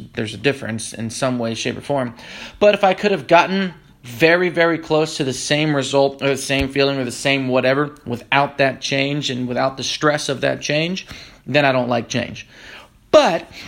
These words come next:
if it's something that makes me a little uncomfortable, but it does offer me something different, or it does give me a lesson,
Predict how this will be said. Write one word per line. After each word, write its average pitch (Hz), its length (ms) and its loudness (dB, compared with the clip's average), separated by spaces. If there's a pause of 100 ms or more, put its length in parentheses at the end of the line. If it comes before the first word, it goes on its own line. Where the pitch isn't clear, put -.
(120)
if 156 160 -2
it's 156 140 0
something 226 320 0
that 175 180 4
makes 175 240 -2
me 180 80 2
a 175 60 2
little 160 280 2
uncomfortable, 147 760 0 (360)
but 151 120 4
it 131 200 -2
does 156 320 4
offer 151 260 4
me 143 140 -2
something 131 400 -2
different, 143 460 0
or 135 160 0
it 117 80 -8
does 143 260 2
give 135 160 -4
me 135 120 -2
a 120 60 -2
lesson, 139 540 0